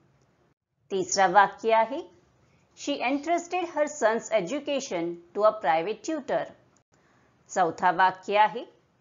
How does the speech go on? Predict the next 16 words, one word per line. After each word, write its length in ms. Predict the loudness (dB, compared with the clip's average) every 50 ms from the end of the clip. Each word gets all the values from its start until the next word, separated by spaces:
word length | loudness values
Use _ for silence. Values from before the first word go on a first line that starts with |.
| _ _ _ _ _ _ _ _ -2
"He 80 | 2 2
entrusted 640 | 2 2 2 -2 0 0 0 0 0 -4 -4 -4
his 260 | -4 -4 -4 -6 -6 -4
nephew 480 | -4 -4 -2 -2 -2 -4 -4 -4 -2 -2
with 400 | -2 -4 -10 -18 _ -6 -6 -4
the 160 | -2 -4 -6 -2 0
task." 400 | 2 2 2 0 -2 -8 -16 -20 _ _ _ _ _ _ _ _ _ _ _ _ _ _ 2
फ्रेंड्स, 420 | 6 6 8 8 8 4 2 0 -2 _ _ -20 -16 _
व्हिडिओला 480 | 2 2 2 6 6 6 8 8 8 8
लाईक, 300 | 8 8 8 6 6 4 0
शेअर 340 | -8 -2 4 6 6 6 4 4 2
आणि 160 | 4 4 4
कमेंट 420 | 4 2 2 4 4 4 4 4 2
करायला 380 | 4 4 4 4 6 4 4
विसरू 300 | 4 2 0 0 0 2
नका 380 | 2 2 2 0 -2 -6 -6